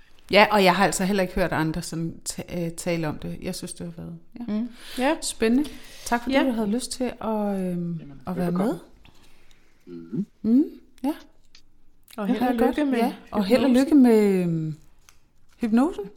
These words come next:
Speaker 3: Og tak og i lige måde. Tak for en, øh,
Speaker 1: Tak.
Speaker 3: god podcast.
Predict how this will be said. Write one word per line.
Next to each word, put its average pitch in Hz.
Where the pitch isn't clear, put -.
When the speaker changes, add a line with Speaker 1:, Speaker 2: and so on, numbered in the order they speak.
Speaker 3:
Og 139
tak 165
og 165
i -
lige 151
måde. 160
Tak 160
for 165
en, 147
øh, 139
Speaker 1:
Tak. 196
Speaker 3:
god -
podcast. -